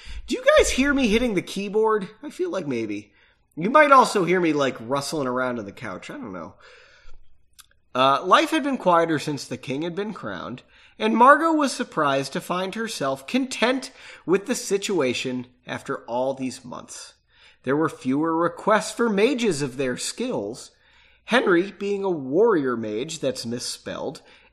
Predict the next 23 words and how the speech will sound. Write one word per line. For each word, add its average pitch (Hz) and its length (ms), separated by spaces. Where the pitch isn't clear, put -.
and 214 180
herself 220 800
being 185 320
an 220 120
illusionist. 233 800
But 160 260
the 214 80
pair 277 540
subsisted 151 840
on 104 200
smaller 190 520
jobs 165 560
in 104 120
the 104 80
countryside 139 920
around 127 400
Sandhill, 117 720
where 247 140
both 277 420
were 277 100
known 196 320
and 190 140
liked. 92 480